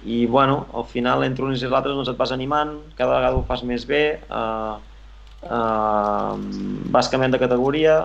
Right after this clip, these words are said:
vas pujant de nivell i no et dones compte i en setze anys, eh, ja estàs al Mundial i, i bé, i amb moltes ganes, doncs, de poder, doncs, eh, aconseguir en-, encara millorar molt més, no? Eh,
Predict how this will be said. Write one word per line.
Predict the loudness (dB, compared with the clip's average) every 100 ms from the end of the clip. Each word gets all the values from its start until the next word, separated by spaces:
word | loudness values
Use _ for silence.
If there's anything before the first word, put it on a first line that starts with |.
| -2 -4
vas | -4 -2
pujant | -2 -2 -2
de | -2
nivell | -2 0 -2 -2 -8 -18 -20 -20 -6
i | 0
no | 2 4
et |
dones | 4 2 2
compte | 0 2 2 2
i | 0 -2
en | -2 -4
setze | -4 0 0
anys, | 0 -6 -8
eh, | -4 -2 -2 -2 -2
ja | -2
estàs | -2 0
al | 0
Mundial | -2 0 2 4 2 -4 -14 -18 -18 -18 -14
i, | -4 0 2 2 0 -2 -2 -2 -4 -8 -4
i | 2 6
bé, | 6
i | 6
amb | 6
moltes | 4 4 4
ganes, | 2 2 0
doncs, | -2 -2
de | -4
poder, | -4 -2 2 2
doncs, | 2 0 0
eh, | 2 2 0 0 -4 -8 -16 -18 -20 -20 -20 -18 -14 -14
aconseguir | -2 0 2 4 6
en-, | 4 2 0
encara | 0 2 4
millorar | 2 2 2 2
molt | 0 -2
més, | -4 -6 -6
no? | -10 -10 -14 -20 -20 -20 -20 -20
Eh, | -10 -4 -2 -2 -2 -2 -2 -4 -8